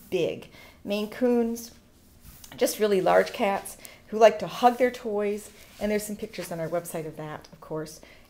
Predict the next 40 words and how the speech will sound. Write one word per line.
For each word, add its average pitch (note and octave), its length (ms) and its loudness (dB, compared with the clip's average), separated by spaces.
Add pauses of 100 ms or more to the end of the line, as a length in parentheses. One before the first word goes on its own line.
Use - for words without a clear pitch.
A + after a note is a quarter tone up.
(160)
And, F#3 460 4
um, D#3+ 480 -2 (400)
hug A3+ 220 -6
their B3 100 6
toys G3 520 0
and E3+ 200 -10
straddle G3+ 440 0
them F3 160 -4
and D#3+ 220 -12
kick - 320 -10
them. - 240 -12 (460)
Of - 80 -20
course, D#3+ 120 -8
the - 160 -12
snake's - 260 -10
great. - 280 -10
The F3 120 -4
other D#3+ 180 -2
long D#3+ 240 -6
snake's - 260 -14
great - 240 -10
for - 100 -14
that, - 240 -14
too. - 300 -6 (360)
Now, B3 220 6
understand, C4 880 4
we B3 160 -6
do F4 120 -6
not B3 280 0
recommend G3 440 -2
these F#3 160 -10
snakes F3 300 -4
for - 120 -10
small D#3+ 400 -6
cats. A#3 500 -6
It's - 160 -10
a E3 60 -4
lot E3+ 500 0
of E3 120 -14
catnip. D3 420 -10